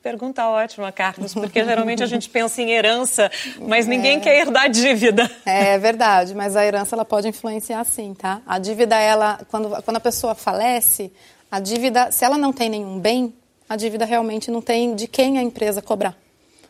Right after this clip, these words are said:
Speaker 2: Mas se essa pessoa deixou bens, que é a herança, a empresa pode sim, é, ir em tra-, atrás desses bens pra poder receber aquele valor da dívida. Então vamos supor que, é, meu pai faleceu, deixou um, uma dívida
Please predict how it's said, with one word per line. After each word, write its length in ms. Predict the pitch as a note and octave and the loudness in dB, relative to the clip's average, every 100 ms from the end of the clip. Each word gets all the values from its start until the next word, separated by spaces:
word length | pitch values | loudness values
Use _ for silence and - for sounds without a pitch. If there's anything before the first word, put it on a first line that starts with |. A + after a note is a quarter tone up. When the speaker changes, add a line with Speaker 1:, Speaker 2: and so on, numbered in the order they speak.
| _ | _
Speaker 2:
Mas 240 | A#3 C#4+ | -2 0
se 60 | A#3 | -2
essa 140 | - | -2
pessoa 300 | B3+ C4 A3+ | 0 0 0
deixou 320 | G3+ G#3 - | 0 0 -2
bens, 460 | F#3+ G3 B3+ B3+ - | -2 0 2 0 -4
que 140 | - | -2
é 40 | G#3+ | 2
a 140 | G3+ | 2
herança, 580 | F#3 G#3 C4+ C#4 - F#3+ _ _ _ _ | 2 2 2 2 -2 -6 _ _ _ _
a 80 | G3+ | -6
empresa 340 | G#3 A3+ A#3+ | 0 2 2
pode 380 | B3+ B3 C#4 C4+ | 2 2 2 -2
sim, 460 | - - A#3+ C4+ C4 | -4 -2 0 0 0
é, 240 | G#3 G3 | -2 0
ir 160 | A#3 C#4+ | 0 0
em 140 | C4+ | -2
tra-, 160 | - - | -2 -2
atrás 420 | G3+ - G#3 G#3 | -2 2 2 2
desses 280 | G#3+ - A#3 | -2 -4 -6
bens 240 | G#3 A#3 | -4 -6
pra 160 | B3 B3+ | -4 -4
poder 400 | - B3+ A3+ B3 - _ | 0 0 0 0 -6 _
receber 320 | - C#4+ C#4+ | -2 0 0
aquele 240 | A#3+ A#3 A3+ | 0 0 0
valor 280 | A3 G#3+ G3+ | -2 -2 -4
da 120 | A3+ | -6
dívida. 360 | G#3 F#3 F3+ - _ - _ | -6 -10 -12 -14 _ -20 _
Então 180 | G#3+ B3 | -4 0
vamos 220 | B3 B3+ | 0 0
supor 240 | - A#3 G#3 | -2 -2 -2
que, 320 | - G#3+ F#3+ | -2 0 0
é, 600 | - F#3+ F#3 F3+ F3+ F3 - _ | 2 2 2 2 0 -4 -8 _
meu 360 | G3+ F#3+ G3 G3+ | -8 -2 -2 0
pai 260 | G#3 F#3+ | 2 2
faleceu, 880 | F#3+ F#3+ G3+ - A#3 C4 D#4 D#4 C#4 | 2 -2 -2 0 2 6 6 4 2
deixou 420 | G#3+ G#3 - G#3+ | -2 -2 -2 -2
um, 160 | G#3 G3 | -4 -6
uma 140 | G3+ G#3 | -6 -6
dívida 460 | G3 G#3+ B3 D#4 | -6 -4 0 -2